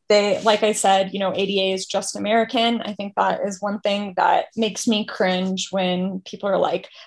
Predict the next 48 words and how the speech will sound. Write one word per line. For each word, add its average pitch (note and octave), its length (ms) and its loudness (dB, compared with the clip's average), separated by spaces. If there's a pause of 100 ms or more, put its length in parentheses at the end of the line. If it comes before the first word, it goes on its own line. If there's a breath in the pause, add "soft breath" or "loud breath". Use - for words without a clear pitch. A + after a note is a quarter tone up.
"But - 100 -4
they're D#4+ 140 6
not D4+ 180 2
following C4 280 6
the G3 60 2
laws." B3+ 280 2
I'm A3+ 100 -2
like, A3+ 140 -6
"Well, - 100 -2
it's C4 140 -6
not E3+ 160 -2
their B3+ 160 4
law. A3 200 4
They A3 120 4
don't G#3+ 160 -2
have A#3 180 -4
to - 120 -18
follow - 240 2
it. - 160 0
Places G#3+ 260 -2
don't G#3+ 240 4
have G#3+ 180 0
to - 80 -12
be G3 120 0
accessible. G3 400 -4
They F#3+ 100 0
don't G#3+ 200 2
have G#3+ 180 0
to - 80 -4
offer G#3 240 0
translators. F#3+ 580 -4
They F#3+ 120 -4
don't, G3 320 0
like," F#3 200 -6 (800 loud breath)
and A3+ 100 4
a G#3+ 60 6
lot G3+ 200 6
of G#3 120 -2
countries G#3 460 -2
don't. A#3 360 0 (100)
And G#3 220 -2
so G3+ 360 2
you G#3 340 -2
have A3 220 2
to A3 100 -4
be G#3+ 200 -8
prepared G#3 720 0 (360)
to G#3+ 560 -2